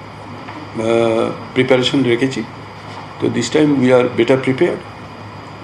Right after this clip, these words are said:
আশা করি বা-, আম-, আমরা আমাদের সার্ভিস মেনটেন করতে পারবো এবং কোনো, উম, সাপ্লাই চলে যাওয়া বা কোনো কিছু হলে আমরা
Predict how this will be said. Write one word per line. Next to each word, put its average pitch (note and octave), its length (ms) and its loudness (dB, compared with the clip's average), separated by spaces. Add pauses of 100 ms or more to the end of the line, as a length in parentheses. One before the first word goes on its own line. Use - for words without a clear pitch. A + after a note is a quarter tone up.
(220)
আশা A2 200 -2
করি A#2+ 220 -2
বা-, - 300 -8
আম-, G#2 180 -6 (640)
আমরা A#2+ 240 4
আমাদের A2+ 300 4 (360)
সার্ভিস A2+ 400 0 (160)
মেনটেন G#2+ 300 0
করতে G#2 240 -4
পারবো G#2+ 300 0 (1900)
এবং A#2 460 4 (480)
কোনো, B2+ 360 4 (1300)
উম, A2+ 380 -4 (840)
সাপ্লাই A2+ 640 2 (960)
চলে A2+ 200 4
যাওয়া A2 300 4
বা G#2+ 320 2
কোনো G#2+ 180 2 (280)
কিছু - 180 -4
হলে A2 240 2
আমরা A2 300 0